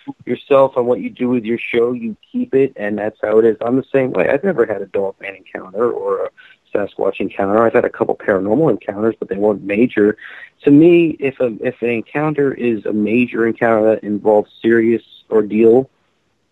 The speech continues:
that it should be addressed then. But if it's just a one, like, you see me and then I go away type encounter, i-, it's nothing special. It's the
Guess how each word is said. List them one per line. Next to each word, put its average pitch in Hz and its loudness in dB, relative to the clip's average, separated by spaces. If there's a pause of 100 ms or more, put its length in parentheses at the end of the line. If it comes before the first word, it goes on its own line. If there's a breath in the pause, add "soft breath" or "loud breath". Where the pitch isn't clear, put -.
that 131 2
it 123 -8
should 104 -14
be 110 -2
addressed 98 -6
then. - -16 (460)
But 101 4
if - -6
it's 151 0
just 160 -6
a - -2
one, 127 2
like, 117 0 (120)
you 113 -8 (140)
see 127 0
me 117 0
and 110 -2
then 110 0
I 110 0
go 113 4
away 110 4
type - -6
encounter, 131 -4 (720)
i-, - -10
it's - -8
nothing 156 0
special. 160 0
It's 101 -4
the 107 -6